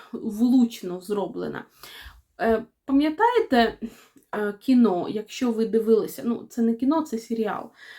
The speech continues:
Ріплі. Е, не кіно, талановитий містер Ріплі, ні, не то.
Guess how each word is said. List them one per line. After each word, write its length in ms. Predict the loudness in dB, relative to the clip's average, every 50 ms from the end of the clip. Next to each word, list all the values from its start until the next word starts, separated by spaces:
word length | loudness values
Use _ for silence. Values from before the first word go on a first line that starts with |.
| -20 -10 -4
Ріплі. 520 | 4 4 4 4 4 -4 -10 -10 -8 -10 -10 -16 _ _ _ _ -20 -20 -20 -20 -20 -20 _ _ -8 -6
Е, 420 | -4 -2 -2 -2 -4 -4 -6 -6 -8 -12 _ _ _ -6
не 580 | -2 0 2 2 2 2 0 -2 -4 -4 -6 -10 _ _ _ _ _ _ _ _ _ _ _ _
кіно, 560 | -2 2 4 4 4 4 0 -2 -6 -10 _ _ _ _ _ _ _ _ _ _ _ _ _ _ _ _
талановитий 800 | -2 0 0 2 0 2 2 0 2 2 2 0 0 -6 -6 -6
містер 420 | -4 -6 -8 -8 -10 -8 -8 -6 -6
Ріплі, 540 | -4 -4 -4 -6 -6 -8 -10 -10 -8 -4 -2
ні, 380 | 0 0 0 0 -4 -8 _ _
не 180 | -6 -2 -2 -2
то. 300 | -2 -2 -6 -6 -8